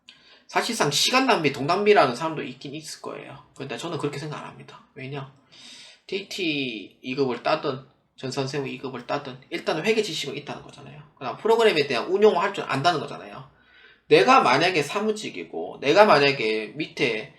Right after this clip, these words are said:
이 신입 사원을 뽑는다고 했을 때 나는 제일 먼저 봐야 되는 게 전 자격증이라고 봐요. 전공이 만약에 이제 전공자라고 했을 때는 그래도 회계 지식은 있으니까 그래도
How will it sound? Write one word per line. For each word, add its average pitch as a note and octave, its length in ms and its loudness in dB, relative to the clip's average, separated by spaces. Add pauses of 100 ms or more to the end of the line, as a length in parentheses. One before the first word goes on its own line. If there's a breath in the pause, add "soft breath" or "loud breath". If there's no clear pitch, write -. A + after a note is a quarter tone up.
(420 soft breath)
이 B2 580 -6
신입 B3 320 -2
사원을 B2+ 380 -4
뽑는다고 E3 380 -6
했을 - 240 -14
때 A#2 340 -14
나는 D#3 300 -6
제일 C#3+ 220 -2
먼저 F#3+ 280 -2
봐야 E3+ 160 2
되는 A#2+ 240 -6
게 A2 80 -8
전 A2 140 -14
자격증이라고 A2 680 -12
봐요. B2 380 -18
전공이 G3 1400 2
만약에 A#2+ 420 -2
이제 G2 280 -8
전공자라고 E3 720 4
했을 G#3 260 -4
때는 G#2+ 340 -8 (1120)
그래도 B2+ 260 -6
회계 F#3 220 0
지식은 C#3 400 -6
있으니까 A#2 580 -8
그래도 A2 480 -8